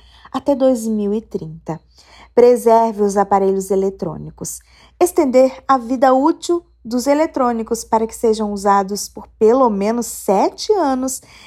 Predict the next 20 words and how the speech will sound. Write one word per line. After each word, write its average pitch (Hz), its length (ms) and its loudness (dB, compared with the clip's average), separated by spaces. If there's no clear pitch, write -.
representaria 220 840 2
três 220 500 0
por - 280 -4
cento 226 480 -2
da 196 120 0
economia 196 520 -2
total 190 340 -4
necessária. 180 800 -8
Seguindo 320 440 0
essas 262 260 2
dicas 240 400 -4
básicas, 202 960 -2
podemos 285 420 0
juntos 214 400 -6
reverter 196 600 -2
o 190 60 0
aquecimento 190 720 -6
do 185 120 -4
nosso 175 340 -4
planeta. 180 640 -8